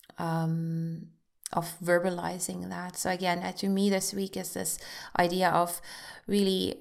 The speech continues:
doing the internal work and doing the work with self first, and then not stopping there, but then also understanding or, like, reflecting as, like, how, how is my own personal shift and change,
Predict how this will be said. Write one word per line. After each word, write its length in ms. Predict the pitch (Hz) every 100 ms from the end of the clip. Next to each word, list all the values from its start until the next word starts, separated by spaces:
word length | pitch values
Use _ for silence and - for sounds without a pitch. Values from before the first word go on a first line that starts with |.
| -
doing 240 | 190 196
the 160 | 190 -
internal 500 | 180 - 180 185 208
work 380 | 214 247 - - -
and 180 | 190 180
doing 280 | 185 185 180
the 80 | 180
work 240 | 180 180
with 120 | 180
self 360 | - 175 175 196
first, 420 | - 196 208 -
and 240 | 190 180 180
then 300 | 175 180 180
not 180 | 170
stopping 480 | - - 175 190 185
there, 160 | 180 170
but 140 | 175
then 180 | 175 -
also 520 | - 170 - 175 170
understanding 720 | 175 175 170 - 170 175 175 170
or, 180 | 165 180
like, 280 | 175 170
reflecting 560 | 175 165 - - - 185
as, 100 | 190
like, 160 | 190 -
how, 280 | 185 175 180 - - - -
how 160 | 185
is 140 | 185 185
my 260 | 175 175 -
own 280 | 180 185
personal 500 | 190 - 180 - 180
shift 460 | 180 - 175 - -
and 160 | 180 175
change, 760 | - 180 180 180 180 180